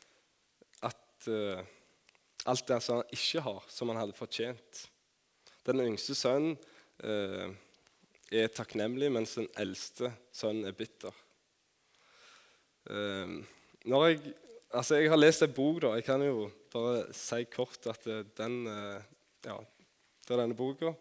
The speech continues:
Den bortkomne sønn vender hjem. Altså, når jeg leste om den yngste sønnen først, så kje-, kjente jeg bare, «Ja, jeg kjenner meg igjen. Eh, jeg er den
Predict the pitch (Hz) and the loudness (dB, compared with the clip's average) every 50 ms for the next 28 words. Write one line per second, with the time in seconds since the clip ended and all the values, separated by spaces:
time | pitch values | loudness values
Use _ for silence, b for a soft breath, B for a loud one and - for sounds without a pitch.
0 | B B B B B - 123 120 110 117 127 - - - - - 120 113 110 107 | B B B B B -4 -2 -2 -2 -2 -4 -6 -6 -10 -8 -6 -6 -4 -4 -4
1 | - - 113 110 117 113 107 104 104 98 98 98 101 101 98 101 B B B B | -4 -4 -2 -4 -4 -4 -6 -6 -8 -8 -8 -8 -10 -10 -12 -14 B B B B
2 | B B B - 117 - 139 143 147 156 160 147 123 - - - - 156 156 151 | B B B -6 0 2 4 6 8 10 10 10 8 6 4 2 2 4 4 6
3 | 143 139 135 - - - - 147 131 113 101 - - - 156 - - 135 135 131 | 6 4 4 2 -4 -6 -2 0 0 0 -2 -4 -4 -4 -2 0 2 2 2 2
4 | - - 170 165 - - - 131 - 139 - - - - - 120 104 - 113 123 | 0 0 -2 -2 -2 -4 -8 -4 -4 -4 -4 -4 -4 -2 -2 -2 0 -2 -2 0
5 | 123 113 101 - - - - 123 147 151 - - - - 120 127 - 135 117 117 | 0 0 -2 -2 -6 -4 2 4 4 4 2 -2 -6 -4 -4 0 2 2 2 2
6 | 120 120 117 117 120 139 160 190 196 - B B B B B B B B B - | 0 0 2 4 4 6 4 4 2 -2 B B B B B B B B B -6
7 | 110 110 107 107 104 95 85 117 120 120 123 120 120 117 - | -2 0 2 2 2 2 2 2 4 4 4 4 4 2 0